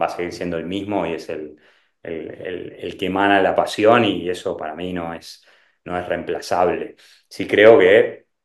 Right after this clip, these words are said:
eh, puede ser interesante ver cómo la tecnología va acercando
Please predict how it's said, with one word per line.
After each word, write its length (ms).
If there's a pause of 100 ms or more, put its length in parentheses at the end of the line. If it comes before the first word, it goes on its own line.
(420)
eh, 440
puede 180
ser 180
interesante 640
ver 500 (300)
cómo 240
la 160
tecnología 680
va 120
acercando 1120